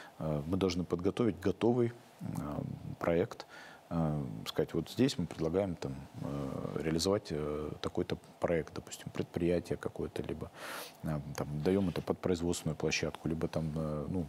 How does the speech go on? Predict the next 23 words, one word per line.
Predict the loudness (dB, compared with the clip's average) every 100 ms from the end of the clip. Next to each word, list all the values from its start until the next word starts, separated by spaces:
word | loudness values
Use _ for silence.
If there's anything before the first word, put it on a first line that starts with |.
| -6
понятно, | -4 0 0 -2
что | -6
мы | -6
не | -2
говорим | 0 2 2
о |
каких-то | -2 -8 -12 -12 -12 -14 -14 -12 -14 -12
там | -12 -10 -8 -8 -2
больших | -2 0 0
серьёзных | 2 0 0 -6
производствах, | -4 -2 -2 -2 -10 -6
в |
основном | -4 -2 -2
это | 0
малый | 2 2
и |
средний | 2 0 -2
бизнес, | 2 2 2 0 0
э, | -2 -4 -6 -6 -8 -8 -8 -8 -8 -8 -10 -10 -10 -10 -8
там, | -6 -2
либо | 2
сфера | 2 4 2
услуг. | 2 0 2 2